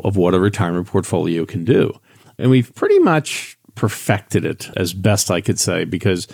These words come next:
we have stretched and stretched and stretched and dug and stretched and added and done all these things. So we came up with a brand new site, retirement taxes dot com.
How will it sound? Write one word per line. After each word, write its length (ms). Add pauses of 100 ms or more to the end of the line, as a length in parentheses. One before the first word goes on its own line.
(280)
we 160
have 200
stretched 600
and 220
stretched 480
and 240
stretched 520
and 220
dug 400
and 180
stretched 520
and 280
added 400
and 120
done 160
all 100
these 240
things. 320 (560)
So 160
we 60
came 140
up 120
with 100
a 40
brand 240
new 100
site, 360
retirement 880 (140)
taxes 720
dot 240
com. 400